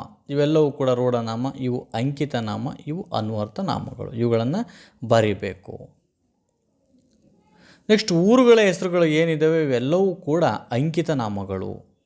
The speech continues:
ಇಟ್ಟಂತಹ ಹೆಸರುಗಳು. ಈ ನದಿಗಳು ಏನಿದ್ದಾವೆ ಇವೆಲ್ಲ ರೂಢಿಯಿಂದ ಬಂದಿರುವಂಥವು ರೂಢನಾಮಗಳು. ಇವುಗಳು ವಸ್ತುಗಳು, ಇವೆಲ್ಲ ವಸ್ತುಗಳು.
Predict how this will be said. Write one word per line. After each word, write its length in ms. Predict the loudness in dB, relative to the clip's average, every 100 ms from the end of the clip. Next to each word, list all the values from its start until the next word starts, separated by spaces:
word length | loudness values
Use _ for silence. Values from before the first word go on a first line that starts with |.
| -14
ಇಟ್ಟಂತಹ 680 | -8 -2 -2 -2 -4 -4 -8 -18 -12 -4
ಹೆಸರುಗಳು. 580 | -4 -4 -10 -10 -10 -12 _ -20 _
ಈ 100 | 2
ನದಿಗಳು 540 | 4 6 4 4 4 4
ಏನಿದ್ದಾವೆ 440 | 4 2 2 4
ಇವೆಲ್ಲ 280 | 2 2 2
ರೂಢಿಯಿಂದ 480 | 2 2 2 2 2
ಬಂದಿರುವಂಥವು 760 | 2 0 0 -2 -4 -4 -4
ರೂಢನಾಮಗಳು. 1080 | 0 4 4 4 0 -4 -8 -8 -8 -12 -16 _ _ _ _ _ _ _ _ _ _ -20 -20 -20 -20 -20 -20 -20 -20 -4 2
ಇವುಗಳು 360 | 4 6 6
ವಸ್ತುಗಳು, 720 | 6 4 2 0 2 6 6
ಇವೆಲ್ಲ 300 | 4 0 -2 -6 -12 _ _ _ _ _ _ -10
ವಸ್ತುಗಳು. 760 | -10 -10 -12 -8 -8 -10 -14